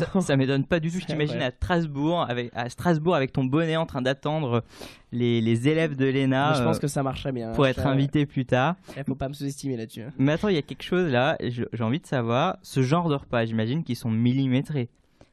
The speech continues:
Speaker 1: Et aucun faux pas n'est permis,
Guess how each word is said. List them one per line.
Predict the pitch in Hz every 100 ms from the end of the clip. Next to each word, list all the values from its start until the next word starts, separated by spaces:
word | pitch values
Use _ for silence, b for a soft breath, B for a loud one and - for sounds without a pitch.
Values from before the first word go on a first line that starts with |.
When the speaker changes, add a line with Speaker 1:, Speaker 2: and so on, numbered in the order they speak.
| b _
Speaker 1:
Et | 123 - -
aucun | 135 135 - - 107 101
faux | - 143
pas | - 190 185
n'est | 131
permis, | 120 _ 170 196 208 127